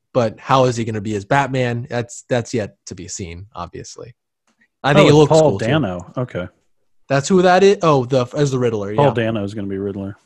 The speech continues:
Speaker 1: Mm-hmm.
Speaker 2: Okay.
Speaker 1: That makes sense to me. He, that ma-, just kinda looking at him, he looks like a good Riddler. I think he has a manic personality he usually brings to his performances,
Speaker 2: Yeah.
Speaker 1: so, yeah, that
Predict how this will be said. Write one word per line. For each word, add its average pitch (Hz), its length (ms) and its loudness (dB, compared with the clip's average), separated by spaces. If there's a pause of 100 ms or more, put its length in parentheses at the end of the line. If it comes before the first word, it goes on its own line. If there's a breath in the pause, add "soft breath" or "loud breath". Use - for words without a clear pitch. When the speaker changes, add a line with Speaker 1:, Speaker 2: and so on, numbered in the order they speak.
(120)
Speaker 1:
Mm-hmm. 151 180 -6
Speaker 2:
Okay. 104 200 -14 (340)
Speaker 1:
That 202 140 2
makes 180 180 0
sense 151 200 -4
to 147 60 -6
me. 143 240 -6 (360)
He, 135 320 -8 (100)
that 127 200 -8
ma-, 131 240 -10
just 135 200 -10
kinda 135 260 -2
looking 123 220 -2
at 120 140 -2
him, 120 100 -6
he 120 120 -6
looks 117 260 -10
like 113 180 -8
a 117 200 -6
good 113 140 -8
Riddler. 110 440 -8
I 107 100 -16
think 107 280 -14
he 113 60 -10
has 110 200 -10
a 104 80 -14 (420 loud breath)
manic 123 400 -4
personality 117 580 -4
he 120 140 -8
usually 117 280 -6
brings 110 340 -8
to - 100 -14
his 110 200 -12
performances, 110 760 -12
Speaker 2:
Yeah. 92 60 -6
Speaker 1:
so, 95 220 -10 (760 soft breath)
yeah, 104 180 -12 (320)
that 104 180 -12